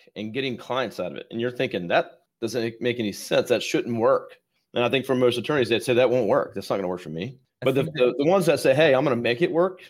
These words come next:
Speaker 1: are the ones that, that do well.
Speaker 2: For sure. And because, you know, we, right now we're recording this in two thousand twenty-two, because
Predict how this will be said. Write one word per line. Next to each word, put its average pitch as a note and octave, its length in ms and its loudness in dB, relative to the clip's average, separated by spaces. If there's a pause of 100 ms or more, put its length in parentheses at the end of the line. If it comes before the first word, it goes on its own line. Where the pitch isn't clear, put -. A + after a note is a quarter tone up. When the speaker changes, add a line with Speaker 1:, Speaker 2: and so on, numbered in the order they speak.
(600)
Speaker 1:
are G#2+ 80 -8
the G#2+ 60 -4
ones G#2 200 -4
that, G2+ 140 -6 (360)
that D#2+ 120 -8
do F2 100 -8
well. - 220 -10 (400)
Speaker 2:
For C3 100 -8
sure. A2 400 -8
And C3 180 -12
because, E3 600 -6 (160)
you C#3 60 -14
know, A#2 180 -8
we, B2+ 80 -6
right C3 160 -4
now C3+ 120 -4
we're B2 80 -6
recording A#2 300 -10
this A2 140 -18
in A#2 60 -20
two - 40 -14
thousand A2+ 240 -6
twenty-two, G#2+ 440 -14 (180)
because D3 440 -10